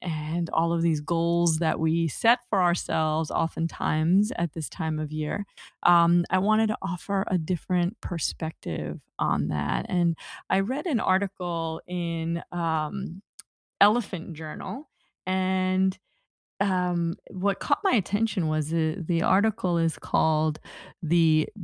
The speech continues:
Do It All Myself Mentality That's Born from Trauma and Feeling Unworthy. And it's an article from November eighth, twenty twenty, and written by, uh, Jennifer Bauer.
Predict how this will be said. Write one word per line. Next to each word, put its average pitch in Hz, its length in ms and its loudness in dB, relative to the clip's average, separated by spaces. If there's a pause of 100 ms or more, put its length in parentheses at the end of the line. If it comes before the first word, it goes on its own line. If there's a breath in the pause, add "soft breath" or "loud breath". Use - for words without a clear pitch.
(100)
Do 226 180 4
It 233 220 0
All 190 180 4
Myself 175 600 2
Mentality 160 720 2
That's 156 260 -2
Born 160 460 2
from 151 240 -2
Trauma 170 600 2
and 160 160 0
Feeling 160 540 2
Unworthy. 160 720 0
And - 160 0
it's 165 140 -4
an 190 80 0
article 202 560 0 (140)
from 165 480 4 (360 loud breath)
November 185 540 2
eighth, 185 300 2
twenty 185 360 4
twenty, 180 460 0 (720 loud breath)
and 170 480 4
written 185 320 2
by, 160 600 2
uh, 175 220 -2
Jennifer 175 580 -2
Bauer. 151 720 -2